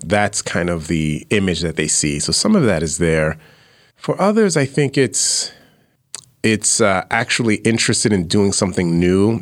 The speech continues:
that is not currently being done in a large kind of company, and recognizing that the structure. So if you are interested in biotechnology, you would not work at a large company, because large companies, in essence, buy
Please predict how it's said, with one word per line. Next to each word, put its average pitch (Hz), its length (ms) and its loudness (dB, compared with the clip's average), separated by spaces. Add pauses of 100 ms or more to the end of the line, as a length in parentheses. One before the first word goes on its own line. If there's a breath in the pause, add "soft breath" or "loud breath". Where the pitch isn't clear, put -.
(100)
that 92 180 2
is 87 160 -2
not 90 580 -2
currently 90 380 -2
being 87 240 0
done 85 200 0
in 78 100 0
a 78 40 0
large 78 640 -4 (220)
kind 78 160 -2
of 78 60 -6
company, 78 400 -2
and 98 320 2
recognizing 95 840 0
that 85 320 -2 (960 soft breath)
the 101 80 2
structure. - 560 0
So - 140 0
if - 100 -2
you 165 180 4
are 135 100 4
interested 107 440 0
in 85 340 -2 (520)
biotechnology, 80 1120 -2 (580)
you 123 100 4
would 95 140 2
not 98 220 0
work 92 300 0
at 92 60 0
a 82 40 2
large 82 580 -2
company, 71 520 -6 (200)
because 95 380 0 (220)
large 127 360 2
companies, 104 420 0
in 101 120 0
essence, 90 260 -2
buy 92 720 0